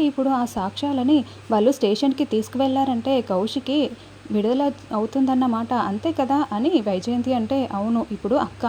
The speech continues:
ఇంటికి వచ్చేస్తుంది" అని యువరాజ్ అంటాడు.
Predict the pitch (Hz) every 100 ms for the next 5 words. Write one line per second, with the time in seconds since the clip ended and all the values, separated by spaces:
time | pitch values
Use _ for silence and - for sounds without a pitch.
0 | 277 233 214 302 311 196 285 277 277 254
1 | 247 214 254 294 202 202 208 220 208 208
2 | 196